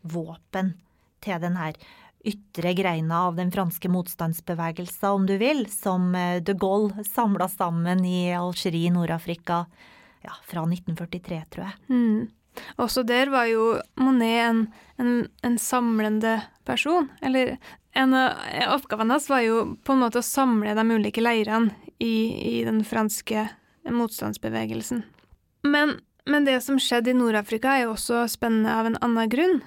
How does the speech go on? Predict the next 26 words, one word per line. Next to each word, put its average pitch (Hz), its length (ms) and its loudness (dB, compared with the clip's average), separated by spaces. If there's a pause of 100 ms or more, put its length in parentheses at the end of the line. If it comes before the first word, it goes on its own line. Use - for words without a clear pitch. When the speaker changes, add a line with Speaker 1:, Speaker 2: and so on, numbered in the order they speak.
(440)
Speaker 2:
I 285 320 2
Algerie 262 480 2
så, 247 320 0
så 262 240 -4
var 214 240 0
jo, 226 220 2 (280)
eh, 240 300 2 (160)
Monet 233 400 4
sammen 214 400 2
med 220 160 4
mange 220 460 2 (580)
personer 233 400 0
som 247 160 2
skulle 226 320 -2
bli 220 180 0
viktige 226 540 -2
for, 220 240 -2
eh, 226 480 0
etterkrigstidas 226 1120 -4
Europa. 226 460 -2 (840)
Og 247 420 0 (1120)
det 262 220 0
var 233 260 2
jo 262 220 4 (260)
mange 269 320 4
diskusjoner 247 800 2